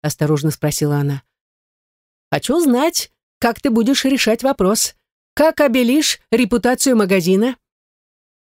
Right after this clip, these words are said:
«Но ведь это не я писала статью», пожала плечами Яна. «Я жертва преследования, очевидно же».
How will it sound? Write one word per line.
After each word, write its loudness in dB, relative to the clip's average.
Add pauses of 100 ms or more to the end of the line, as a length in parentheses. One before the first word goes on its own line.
(260)
«Но 2
ведь 0
это 0
не 4
я -2 (280)
писала 0
статью», -2 (380)
пожала 0
плечами 0
Яна. -2 (640)
«Я 2
жертва 0
преследования, 0
очевидно 0
же». -8